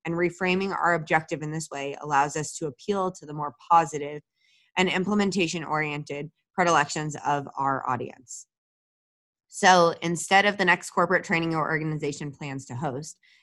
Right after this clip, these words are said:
consider building out these scripts, preparing for these situations,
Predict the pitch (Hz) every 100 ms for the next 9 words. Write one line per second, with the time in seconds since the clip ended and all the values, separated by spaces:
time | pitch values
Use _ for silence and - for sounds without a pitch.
0 | _ - 214 233 240 196 185 185 175 160
1 | 156 147 - 135 117 - - - 151 165
2 | 156 147 139 151 147 139 156 151 139 135
3 | 139 143